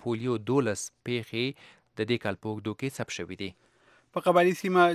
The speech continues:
Speaker 2: جنوبي وزیرستان کې د ماین په چاودنه کې د ملیشې ځواک یو سرتیری وژل شوی او یو بل تن جوبل شوی دی.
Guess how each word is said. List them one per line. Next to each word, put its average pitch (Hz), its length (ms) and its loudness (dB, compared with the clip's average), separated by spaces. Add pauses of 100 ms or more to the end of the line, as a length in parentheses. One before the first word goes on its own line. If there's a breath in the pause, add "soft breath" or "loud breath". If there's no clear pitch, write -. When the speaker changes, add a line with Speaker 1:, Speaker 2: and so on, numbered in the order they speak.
(120)
Speaker 2:
جنوبي 160 400 2
وزیرستان 143 420 2
کې 151 140 -4
د 135 160 4
ماین 165 240 6
په 143 100 -4
چاودنه 156 400 2
کې 151 180 -2
د 139 120 2
ملیشې 135 420 -2
ځواک 151 320 2
یو 131 100 -6
سرتیری 139 400 -2
وژل 123 300 -2
شوی 131 240 -4
او - 340 -6
یو 135 140 4 (100)
بل 151 100 6 (120)
تن 135 120 4 (360)
جوبل 135 260 2
شوی 127 240 2
دی. 120 80 0